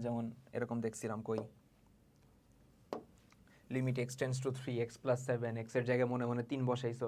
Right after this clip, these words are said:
সাত আর তিনে দশ হয়ে গেছে, এত ইজি তো ম্যাথ হবে না। Obviously দেখবা যে লিমিট বসাইতে গেলে উল্টা পুল্টা উঙ্গা বুঙ্গা হয়ে যেতেছে।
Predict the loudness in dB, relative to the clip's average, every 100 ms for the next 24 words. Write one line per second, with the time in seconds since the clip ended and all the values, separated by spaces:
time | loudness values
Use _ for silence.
0 | -2 -2 -2 -2 -2 2 0 2 -2 -2
1 | -4 -4 -4 -4 -4 -6 -4 0 0 -2
2 | -10 -16 -20 -8 -4 0 0 0 2 4
3 | 4 4 2 2 6 6 6 4 6 6
4 | 6 6 6 6 6 6 6 4 6 6
5 | 6 6 4 -4 -6